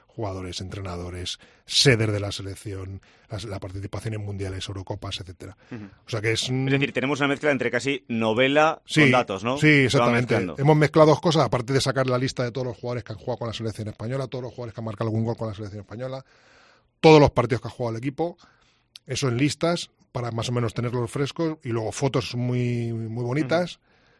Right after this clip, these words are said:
Speaker 1: pero vamos, sobre todo eso, son historietas, y luego algún dato para, para cali-, calibrar muchas veces lo que, lo que es el equipo nacional, ¿no?
Speaker 2: Cien años que cumplen años, eh, La Roja, al igual que los rojillos, mil novecientos veinte, los dos.
Speaker 1: Efectivamente, qué cosas, ¿eh?
Speaker 2: Qué cosas, ¿verdad?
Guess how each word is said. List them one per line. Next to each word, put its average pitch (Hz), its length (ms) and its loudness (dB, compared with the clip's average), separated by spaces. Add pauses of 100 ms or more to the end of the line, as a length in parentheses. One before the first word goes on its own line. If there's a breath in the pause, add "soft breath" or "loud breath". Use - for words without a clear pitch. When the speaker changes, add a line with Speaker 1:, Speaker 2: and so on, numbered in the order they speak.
(160)
Speaker 1:
pero 123 120 4
vamos, 123 160 6
sobre 117 160 2
todo 147 200 8
eso, 113 120 2
son 131 200 -2
historietas, 165 800 0
y 135 80 -10
luego 131 240 0
algún 123 240 2
dato 135 280 4
para, 107 680 -4 (320)
para 120 200 -2
cali-, 113 380 0
calibrar 123 420 2
muchas 135 260 -2
veces 143 260 -2
lo 131 120 -4
que, 104 400 -10
lo 98 180 -12
que 101 200 -14
es 101 140 -14
el 101 100 -8
equipo 95 220 -14
nacional, 92 380 -16
¿no? 131 120 -20 (180)
Speaker 2:
Cien 104 200 -6
años 113 240 -2
que 104 100 -10
cumplen 98 320 -6
años, 104 320 -4 (100)
eh, 67 400 -10
La 80 120 -8
Roja, 104 340 -4
al 80 280 -10
igual 85 220 -8
que 101 80 -8
los 92 120 -4
rojillos, 135 480 -10
mil 90 200 -10
novecientos 85 380 -10
veinte, 131 260 -12
los 80 120 -12
dos. - 280 -10
Speaker 1:
Efectivamente, 131 600 -2
qué 135 100 2
cosas, 151 380 0
¿eh? 160 80 2
Speaker 2:
Qué 147 120 4
cosas, 160 280 6
¿verdad? 120 240 8